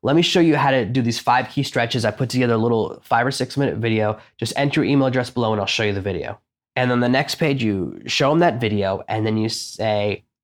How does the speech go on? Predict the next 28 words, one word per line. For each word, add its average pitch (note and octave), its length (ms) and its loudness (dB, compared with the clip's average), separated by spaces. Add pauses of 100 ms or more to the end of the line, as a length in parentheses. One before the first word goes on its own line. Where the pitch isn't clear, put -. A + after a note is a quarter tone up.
(140)
"Here's F3 320 2
the F3+ 80 -2
stretches. - 580 -4
Now, G#2 160 -2
if G2 100 -4
you C3 60 0
wanna D3 240 4
do B2 220 0
an A#2 40 2
entire B2 480 2
workout A2 680 -2 (160)
that A2 80 -2
only A#2 180 2
lasts A2+ 440 -2
twenty A#2+ 320 -2
minutes A2 400 -2 (400)
and A2 120 0
makes A2 240 -2
your A2+ 100 -2
body G#2+ 260 0
super A2+ 360 -2
resilient, G#2 720 0 (280)
buy A2 360 2
this G#2 240 -4
offer." - 480 -6 (380)
So A2+ 500 0
you A#2 160 -2
go G#2 580 0